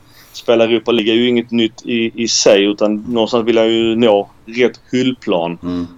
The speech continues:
Speaker 1: Och, och sen så återigen, sen så beror det alltid på vilka, vilka spelare som kommer in och, och någonstans skador, hur de levererar. Vissa spelare kommer kanske höja sig, vissa spelare kommer kanske vara... Som kanske är lite redan trötta, någonstans på väg neråt.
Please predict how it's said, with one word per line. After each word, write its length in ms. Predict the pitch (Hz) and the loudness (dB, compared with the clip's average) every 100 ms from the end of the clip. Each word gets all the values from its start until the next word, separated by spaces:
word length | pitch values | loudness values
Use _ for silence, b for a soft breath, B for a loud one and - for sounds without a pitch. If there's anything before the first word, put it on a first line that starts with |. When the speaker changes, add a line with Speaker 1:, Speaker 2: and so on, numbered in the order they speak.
| - | -4
Speaker 1:
Och, 460 | 107 101 104 104 | 0 2 2 0
och 60 | 110 | -2
sen 200 | 120 104 | 0 0
så 240 | 113 117 | 2 0
återigen, 240 | 113 113 107 | 2 -2 -2
sen 160 | 113 | -6
så 240 | - 110 107 | -4 -4 -6
beror 340 | 110 117 120 | -4 2 4
det 80 | 117 | 4
alltid 240 | 117 110 | 2 -2
på 100 | 113 | -4
vilka, 240 | 110 107 110 | -4 -4 -4
vilka 280 | 104 110 | -6 -8
spelare 300 | 113 120 107 | -6 0 0
som 140 | 104 104 | 0 -4
kommer 220 | 110 113 | -2 0
in 160 | 104 101 | 0 0
och, 220 | 98 92 B B - | -2 -2 B B -10
och 80 | 123 | 0
någonstans 420 | 120 113 110 - - - - | 0 2 -2 -4 -12 -20 -14
skador, 640 | - 123 123 123 123 117 B B B B B - | -4 2 4 6 4 2 B B B B B -2
hur 120 | 127 | 0
de 140 | 120 120 | 2 2
levererar. 580 | 120 120 127 117 110 | 2 2 2 2 2
Vissa 260 | 107 120 113 | 0 -2 -4
spelare 320 | - 127 117 | -4 0 0
kommer 180 | 110 113 | -2 -6
kanske 240 | 117 107 | -6 -6
höja 240 | 110 113 110 | -2 -2 -2
sig, 160 | - | -2
vissa 160 | 107 104 | -6 -8
spelare 340 | - 113 104 | -4 0 0
kommer 260 | 101 104 104 | -2 -6 -6
kanske 320 | - 104 110 | -6 -6 -2
vara... 440 | 104 104 107 98 101 _ - | 0 4 4 2 -2 _ -12
Som 180 | - | -8
kanske 220 | 110 110 - | -4 -6 0
är 160 | 127 110 | 2 2
lite 220 | 110 120 | 0 -2
redan 300 | 117 127 113 | 2 2 0
trötta, 640 | - 131 131 - 98 98 | -2 -2 -2 0 0 0
någonstans 500 | 110 117 107 110 107 | 0 -2 -2 -4 -4
på 120 | - | -6
väg 260 | 110 107 104 | 0 0 0
neråt. 420 | 120 120 117 123 | 0 2 2 0